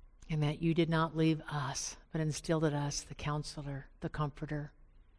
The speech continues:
And so when the wind and waves come,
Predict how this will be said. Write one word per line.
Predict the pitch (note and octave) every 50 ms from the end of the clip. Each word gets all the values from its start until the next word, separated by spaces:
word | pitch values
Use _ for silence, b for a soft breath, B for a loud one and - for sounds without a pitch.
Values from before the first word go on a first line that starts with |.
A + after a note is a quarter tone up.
| _ - - - _ _ _ _ _ - _ _ _ _ _ _ _ _ _ _ _ _ _ _ _ - - - - - _ _ _ _ _ - _ _ _ - - - - _ - - - - - - - - - - _ _ - - - - - - -
And | D#3 C#3+
so | - D#3+ D3+ D3
when | D3+ D#3 D3
the | D3 C#3+
wind | D3 E3 E3+ F3 F3+
and | F3 E3+ E3
waves | D#3+ D#3 D#3 D#3 D3+ - -
come, | - C#3+ D3 C#3+ C#3 C3+